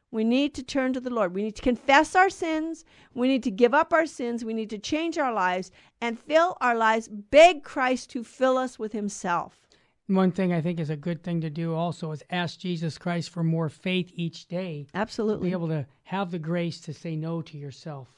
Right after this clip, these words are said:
Speaker 1: Absolutely.
Speaker 2: 'Cause without him, you are nothing.
Speaker 1: Right. And, and faith, hope, and charity. It's, you know, when you love somebody, you wanna spend time with them.
Speaker 2: Right.
Speaker 1: Do we really love God?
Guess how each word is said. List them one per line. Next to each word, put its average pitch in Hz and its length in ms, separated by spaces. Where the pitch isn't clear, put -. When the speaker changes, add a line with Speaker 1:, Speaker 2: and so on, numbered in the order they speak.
Speaker 1:
Absolutely. 208 720
Speaker 2:
'Cause 170 60
without 185 480
him, 160 480
you 165 180
are 151 80
nothing. 151 460
Speaker 1:
Right. 208 460
And, 214 180
and 240 180
faith, 320 280
hope, 247 260
and 226 100
charity. 214 400
It's, 175 160
you 262 80
know, 262 140
when 302 160
you 330 100
love 339 300
somebody, 320 400
you 285 100
wanna 269 140
spend 262 260
time 277 240
with 302 120
them. 180 200
Speaker 2:
Right. 151 100
Speaker 1:
Do 311 120
we 370 180
really 320 380
love 294 320
God? 254 300